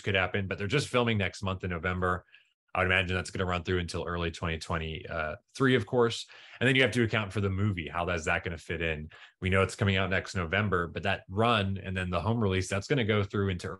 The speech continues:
early twenty twenty-four. So I think it makes sense to give them, first off, give the show time to do everything they need to do in post-production, effects especially, um, and editing and all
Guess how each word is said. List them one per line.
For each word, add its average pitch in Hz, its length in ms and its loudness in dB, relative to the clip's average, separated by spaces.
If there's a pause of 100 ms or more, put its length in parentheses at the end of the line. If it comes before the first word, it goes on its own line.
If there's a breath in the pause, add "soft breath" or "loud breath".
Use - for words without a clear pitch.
early 92 220 -2
twenty 87 320 -4
twenty-four. 80 680 -2
So 92 180 -2
I 95 60 0
think 127 120 0
it 123 60 0
makes 110 180 0
sense 95 280 -2
to 82 200 -2 (920 loud breath)
give 131 200 4
them, 127 200 6
first 131 220 2
off, 117 140 2
give 110 140 0
the 101 80 4
show 117 220 4
time 101 500 0
to 98 140 -6
do 104 180 0
everything 98 260 0
they 92 120 -2
need 92 180 -4
to 90 80 -2
do 90 220 -2
in 82 100 -4
post-production, 90 920 -4 (540)
effects - 800 -2
especially, 90 920 -2
um, 82 640 -2
and 85 640 0
editing 90 460 2
and 87 100 -4
all 87 420 -8